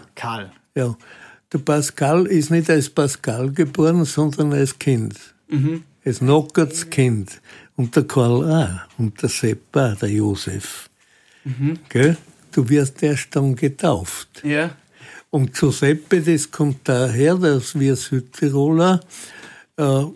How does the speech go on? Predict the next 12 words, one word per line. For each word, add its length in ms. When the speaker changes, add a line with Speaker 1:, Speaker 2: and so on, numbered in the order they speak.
Speaker 2:
gezwungen 720
waren, 300
in 140
der 160
faschistischen 880
Zeit, 640
äh, 40
italienische 1040
Vornamen 880
zu 160
tragen. 440
Sie 260